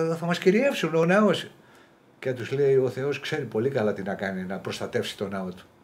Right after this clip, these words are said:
Και αρχίζει κατακλυσμός, βροχές, καταποντισμοί. Πώς, αφού ο καιρός ήταν μια χαρά, πώς έγινε όλο αυτό το θαύμα;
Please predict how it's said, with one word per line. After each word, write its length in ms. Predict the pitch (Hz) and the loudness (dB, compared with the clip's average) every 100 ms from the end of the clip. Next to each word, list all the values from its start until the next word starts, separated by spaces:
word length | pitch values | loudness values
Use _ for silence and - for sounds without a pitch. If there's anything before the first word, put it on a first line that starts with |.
| _ _ _ - | _ _ _ -16
Και 60 | |
αρχίζει 420 | 85 - 104 92 | -14 -8 -8 -8
κατακλυσμός, 840 | 90 92 113 - 95 87 110 107 95 | -8 -8 -8 -10 -12 -12 -10 -8 -8
βροχές, 440 | 104 104 110 117 | -6 -4 -4 -4
καταποντισμοί. 800 | 117 101 98 101 95 104 117 117 - - | -4 -6 -4 -4 -4 -8 -6 -8 -10 2
Πώς, 260 | 170 202 127 | 10 10 10
αφού 240 | 113 143 139 | 2 4 4
ο 60 | |
καιρός 400 | 131 135 151 151 | 6 4 4 0
ήταν 240 | 143 143 139 | -2 -4 -4
μια 200 | 147 123 | -4 -4
χαρά, 280 | 127 139 131 - - _ _ _ | -4 -4 -8 -18 -20 _ _ _
πώς 240 | - 180 143 | -2 0 0
έγινε 280 | 123 101 | 0 -2
όλο 220 | 95 95 90 | -4 -6 -6
αυτό 180 | - 90 | -8 -8
το 100 | 95 | -10
θαύμα; 400 | 85 82 78 | -10 -14 -14